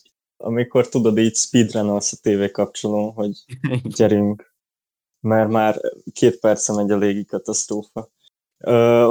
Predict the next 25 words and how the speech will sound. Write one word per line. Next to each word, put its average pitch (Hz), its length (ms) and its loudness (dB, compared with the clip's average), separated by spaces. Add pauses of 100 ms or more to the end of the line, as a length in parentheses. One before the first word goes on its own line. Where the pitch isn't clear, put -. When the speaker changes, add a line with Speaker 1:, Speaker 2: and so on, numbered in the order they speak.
(140)
Speaker 1:
hogy, 120 280 2
hogy 117 280 2
nyom-, 127 320 2
nyomd 135 340 2
át, 123 300 0
és 123 160 -4
akkor 123 260 -4
így 120 120 -2
bevillan 117 440 0
a 113 60 -6
Peppa 117 300 -6
Malac, 117 500 -6
és - 180 -10
akkor 120 280 -4
nézed, 120 400 -4
hogy 131 160 -10
úristen, 117 760 -6
Jézusom, 113 540 0
akkor 113 300 -4
most 113 240 -4
neki - 200 -8
hogy 113 200 2
van 113 140 0
a 117 80 2
feje? 113 360 0